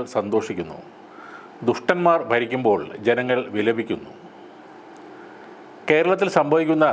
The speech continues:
പ്രകൃതി ദുരന്തങ്ങളെപ്പോലും ഭരിക്കുന്നവരുടെ തലയിൽ വെച്ച് കെട്ടുകയാണ് ഈ അധമനായ മാധ്യമപ്രവർത്തകൻ. നമ്മുടെ നാടൊന്നാകെ ഒരു ദുരന്തത്തെ നേരിടുകയാണ്. പറ്റുന്നവരൊക്കെ ദുരന്ത ബാധിതർക്കൊപ്പം നിൽക്കുകയാണിപ്പോൾ.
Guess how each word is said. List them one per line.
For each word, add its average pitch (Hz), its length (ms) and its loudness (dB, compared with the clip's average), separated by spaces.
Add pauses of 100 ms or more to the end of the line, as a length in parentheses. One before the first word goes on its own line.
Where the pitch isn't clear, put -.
(260)
പ്രകൃതി 165 420 2 (120)
ദുരന്തങ്ങളെപ്പോലും 147 840 0 (800)
ഭരിക്കുന്നവരുടെ 165 640 2 (100)
തലയിൽ 143 320 2
വെച്ച് 131 200 -2 (160)
കെട്ടുകയാണ് 110 520 0 (160)
ഈ - 20 2 (220)
അധമനായ 117 580 0 (100)
മാധ്യമപ്രവർത്തകൻ. 92 840 -4 (640)
നമ്മുടെ 185 280 2 (240)
നാടൊന്നാകെ 165 680 2 (140)
ഒരു 135 140 4 (180)
ദുരന്തത്തെ 147 460 2 (120)
നേരിടുകയാണ്. 104 640 -2 (1040)
പറ്റുന്നവരൊക്കെ 151 680 2 (360)
ദുരന്ത 143 280 2 (160)
ബാധിതർക്കൊപ്പം 131 680 2 (100)
നിൽക്കുകയാണിപ്പോൾ. 104 640 -4